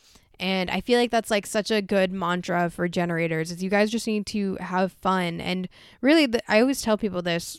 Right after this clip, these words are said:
regardless of their <laughs> energy type, I'm like, the second you focus on having fun and doing things that bring you joy, the sooner all those things that you wanna manifest come to you anyway. So that's, that's really the key thing for generators, is following that joy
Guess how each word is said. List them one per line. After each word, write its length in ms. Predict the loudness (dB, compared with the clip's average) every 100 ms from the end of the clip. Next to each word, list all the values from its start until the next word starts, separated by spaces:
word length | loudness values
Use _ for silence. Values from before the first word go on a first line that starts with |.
| _
regardless 540 | -4 2 2 4 2
of 80 | 2
their 160 | 2 8
<laughs> 0 |
energy 300 | 8 8 6
type, 180 | 6
I'm 100 | 4
like, 160 | 0 0
the 120 | -2
second 400 | 0 -2 -2 -2
you 340 | 0 0 0 -2
focus 340 | 2 2 2 0
on 140 | -2
having 320 | 0 0 0
fun 300 | -2 0 0
and 160 | 0 0
doing 240 | 0 0
things 180 | -2 -4
that 140 | -6 -6
bring 160 | -6
you 100 | -6
joy, 440 | -4 -2 -2 -2 -4 -12 -20 -20 _
the 120 | 0 0
sooner 460 | 0 0 0 0
all 260 | 0 0 2
those 360 | 0 0 -4
things 340 | -6 -4 -4 -4
that 80 | -4
you 100 | -4
wanna 160 | -4
manifest 640 | -4 -6 -6 -6 -6 -10
come 220 | -10 -8 -6
to 100 | -4
you 120 | -4
anyway. 600 | -4 -2 -2 -4 -8 -12 -14 _ -16
So 140 | -4 0
that's, 200 | 0 2
that's 280 | 0 2
really 580 | 0 0 2 0 0 -2 -4 -20 _ _ _
the 100 | -10
key 240 | -8 -6 -4
thing 200 | -2 -4
for 140 | -6
generators, 480 | -6 -4 -4 -6 -8
is 120 | -10
following 380 | -8 -6 -6 -8
that 200 | -10 -10
joy 500 | -8 -6 -6 -8 -10